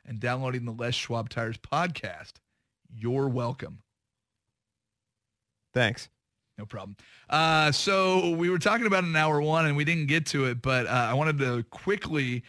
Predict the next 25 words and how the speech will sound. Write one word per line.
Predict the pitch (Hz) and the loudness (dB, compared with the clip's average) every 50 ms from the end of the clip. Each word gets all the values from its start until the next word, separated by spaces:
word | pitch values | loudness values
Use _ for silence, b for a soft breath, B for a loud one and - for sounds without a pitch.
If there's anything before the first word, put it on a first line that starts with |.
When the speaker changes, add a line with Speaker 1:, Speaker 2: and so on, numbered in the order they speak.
| b b b b b b b - | b b b b b b b -4
Speaker 1:
give | 127 151 160 156 | -2 -2 0 2
you | 170 160 | 2 0
the | 147 135 | 0 0
rundown. | 131 135 147 156 156 147 135 131 127 123 | 0 2 2 2 4 2 2 2 2 2
Here, | 131 180 185 - - 143 131 123 110 147 | 0 0 -2 -4 -8 -14 -18 -16 -16 -4
a | |
lot | 165 196 226 226 | -2 -2 0 0
going | 208 196 190 175 | 0 0 0 2
on | 170 165 160 | 0 0 0
this | 151 143 - | -2 -2 -4
weekend. | 143 131 123 135 139 | -4 -4 -2 -2 -2
Obviously, | 135 127 135 123 - 135 | -2 -2 -4 -4 -4 -6
we've | 127 120 110 | -6 -4 -4
got | 131 123 85 | -6 -6 -4
the | 120 117 | -6 -6
college | - - 139 135 131 127 113 - | -2 -2 -2 0 0 -2 -4 -4
football | - 143 - 131 131 123 123 120 113 | -6 -6 -4 -2 -2 -2 -2 -4 -6
playoff | 110 - - 139 135 127 123 120 | -8 -6 -2 0 0 0 0 -2
semifinal | - - 135 131 123 120 - - 135 139 143 143 139 | -4 -4 -4 -4 -4 -4 -4 -2 0 0 0 0 -2
games, | 131 131 135 135 139 143 135 - - | -2 -2 -2 -2 -2 -4 -6 -6 -6
uh, | 120 131 120 117 117 - - - | -4 -4 -4 -4 -6 -8 -10 -8
taking, | - - 135 123 127 131 123 117 107 - 131 | -6 -4 -4 -4 -4 -6 -6 -6 -8 -12 -6
going | 127 143 139 131 123 | -2 -2 0 0 -2
on | 123 - | -2 -4
today. | - 110 120 127 131 139 139 147 | -4 -4 -2 0 0 0 0 0